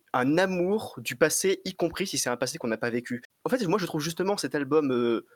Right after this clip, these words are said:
plus touchant parce que il, euh,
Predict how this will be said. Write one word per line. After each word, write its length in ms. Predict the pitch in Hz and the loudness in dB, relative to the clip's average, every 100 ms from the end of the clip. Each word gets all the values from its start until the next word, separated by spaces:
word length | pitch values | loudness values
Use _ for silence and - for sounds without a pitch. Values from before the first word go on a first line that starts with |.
| _ _ _ | _ _ _
plus 160 | - 170 | -4 -2
touchant 340 | 170 - 190 - _ _ | -2 0 -2 -4 _ _
parce 280 | 139 - - | 0 0 -2
que 360 | - 196 214 - _ | -2 -2 -2 -8 _
il, 220 | - 147 139 | -4 0 2
euh, 540 | 127 127 127 127 - | 4 4 2 2 -2